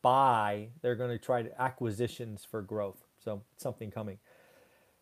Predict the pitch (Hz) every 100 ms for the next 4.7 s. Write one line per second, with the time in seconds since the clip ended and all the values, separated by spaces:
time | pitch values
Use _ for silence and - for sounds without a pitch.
0 | - 214 214 190 - 226 196 226 220 165
1 | 247 247 151 - - - - 185 196 208
2 | 202 196 185 180 151 175 180 175 160 151
3 | 170 170 170 165 165 160 156 - 160 165
4 | 165 - - - 151 131 -